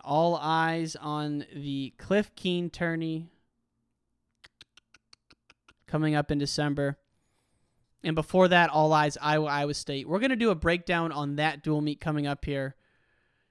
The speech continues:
'cause I can't wait for it. It's gonna be hostile. It's gonna be on E S P N.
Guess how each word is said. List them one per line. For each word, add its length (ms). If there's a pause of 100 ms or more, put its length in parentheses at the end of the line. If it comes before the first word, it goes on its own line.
'cause 140
I 80
can't 300
wait 180
for 120
it. 40
It's 100
gonna 220
be 120
hostile. 480
It's 100
gonna 160
be 180
on 80
E 140
S 160
P 180
N. 260